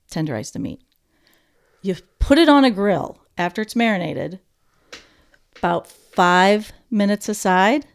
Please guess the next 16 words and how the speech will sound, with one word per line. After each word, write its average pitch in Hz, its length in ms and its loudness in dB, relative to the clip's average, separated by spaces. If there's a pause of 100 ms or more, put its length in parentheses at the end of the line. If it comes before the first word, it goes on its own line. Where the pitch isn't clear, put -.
(280)
maybe 185 320 -2
six 202 360 -4
if 202 120 -4
it's - 140 -8
really 185 240 0
thick. - 540 -2 (880)
You 175 100 -6
take 202 300 -2
it 240 100 2
off 196 520 2
and 180 160 -4
you 175 80 -4
let 165 140 -2
it 160 100 -8
cool 185 240 0
down. 175 360 -8